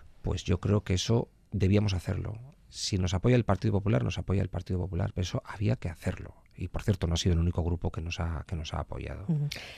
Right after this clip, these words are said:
Speaker 2: La semana que viene el Congreso va a debatir la segunda moción de censura de Vox con un candidato que defenderá sus posiciones políticas estrictamente personales. ¿De alguna manera esto banaliza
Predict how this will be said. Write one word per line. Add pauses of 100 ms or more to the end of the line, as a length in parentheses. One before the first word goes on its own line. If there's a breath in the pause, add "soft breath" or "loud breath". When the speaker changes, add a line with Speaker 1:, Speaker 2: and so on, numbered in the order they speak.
(140 loud breath)
Speaker 2:
La
semana
que
viene
el
Congreso
va
a
debatir
la
segunda
moción
de
censura
de
Vox (340 loud breath)
con
un
candidato
que
defenderá
sus
posiciones
políticas
estrictamente
personales.
¿De
alguna
manera
esto
banaliza